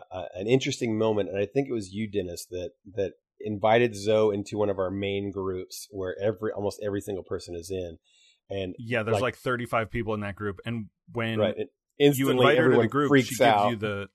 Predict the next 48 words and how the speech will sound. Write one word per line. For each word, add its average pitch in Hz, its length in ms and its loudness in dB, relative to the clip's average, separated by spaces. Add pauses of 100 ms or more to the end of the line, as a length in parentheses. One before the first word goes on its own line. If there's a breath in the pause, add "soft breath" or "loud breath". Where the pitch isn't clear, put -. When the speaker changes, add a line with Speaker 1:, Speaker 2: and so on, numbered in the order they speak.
Speaker 2:
the 107 100 -8
disclaimer. 95 600 -8 (640)
Speaker 1:
Right. 104 280 -2
Speaker 2:
Like, - 160 -8 (640)
uh, 101 260 -4
just 139 220 -4
like 151 240 0
all 147 180 2
your, 135 140 -10 (100)
you 107 220 -10
know, 101 180 -6
just 151 220 -8
like 147 180 -2
all 131 140 -2
the 135 140 -6
other 113 160 -4
people 190 320 -8
in 107 80 -6
the 98 80 -8
group, 98 280 -10
Zoe 110 220 -6
can 113 180 -10
see 113 520 -6 (220)
all 104 200 -2
the 131 60 -4
messages 113 500 -8
that 101 120 -10
are 95 100 -8
in 110 100 -8
the 107 80 -10
group. 117 300 -8
And 95 100 -10
I 95 80 -6
was 92 120 -10
like, 92 260 -10 (140)
"Oh, 101 220 -8
this - 140 -10
was - 180 -10
Speaker 1:
Whoa. 247 120 4
Speaker 2:
a 233 440 2
mistake," 359 80 4
and 98 140 -12 (100)
booted 113 300 0
her 95 100 -6
right 90 200 -8
away. 82 180 -12 (400)
Speaker 1:
Right, 110 200 6
right. 107 120 4